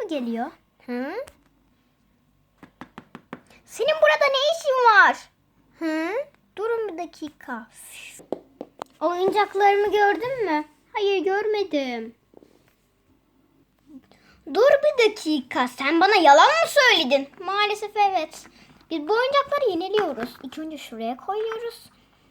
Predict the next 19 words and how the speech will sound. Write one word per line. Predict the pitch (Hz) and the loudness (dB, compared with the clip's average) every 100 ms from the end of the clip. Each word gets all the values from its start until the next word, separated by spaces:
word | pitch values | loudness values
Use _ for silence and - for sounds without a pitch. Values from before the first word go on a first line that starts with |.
| _ _ | _ _
İlk | 285 262 | -18 -12
önce | 277 262 240 | -8 -8 -10
düzenliyoruz. | 233 240 226 233 247 262 269 | -10 -10 -8 -6 -6 -8 -10
Böyle | 339 381 392 | -8 -8 -6
boyayarak. | 403 403 403 427 440 440 - _ _ _ - | -6 -6 -2 -2 -4 -8 -18 _ _ _ -12
Yani | 254 240 240 | -8 -4 -2
böyle, | 269 254 247 - - | -2 -4 -10 -14 -12
bu | 349 | -12
ilk | - | -10
önce | 359 330 311 | -10 -10 -8
bu | |
makine | 330 330 - 339 | -8 -8 -8 -4
başka | 277 - 349 | -4 -2 0
hayvanlar | 359 415 427 480 480 | 2 0 -2 -2 0
gönderiyor. | 494 494 480 440 | -2 0 -2 -2
Burası | 415 415 - | -4 -6 -6
da | 539 - | -10 -4
kurutma | 392 370 - 381 | -6 -6 -10 -8
yeri. | 320 254 214 208 | -4 -4 -4 -6